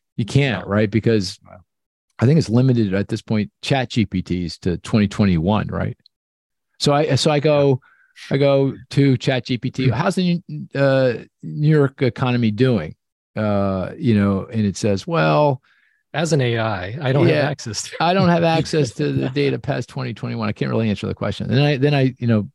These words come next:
Speaker 1: stupidly say, certainly hindsight stupid, quick hindsight stupid,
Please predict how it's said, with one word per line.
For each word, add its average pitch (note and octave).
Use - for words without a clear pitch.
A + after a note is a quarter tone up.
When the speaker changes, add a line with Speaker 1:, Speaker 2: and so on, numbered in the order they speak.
Speaker 1:
stupidly A2
say, G2
certainly A2+
hindsight G#2+
stupid, E2+
quick C#3+
hindsight E2
stupid, E2